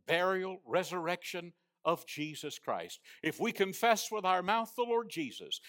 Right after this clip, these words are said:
and believe in our heart that God hath raised him from the dead,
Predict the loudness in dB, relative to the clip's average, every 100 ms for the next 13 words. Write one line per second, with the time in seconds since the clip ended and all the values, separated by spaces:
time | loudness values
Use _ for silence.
0 | -4 0 2 4 6 6 6 6 8 8
1 | 10 10 10 0 0 6 8 6 0 0
2 | 2 2 0 -4 -6 0 0 4 2 4
3 | 2 2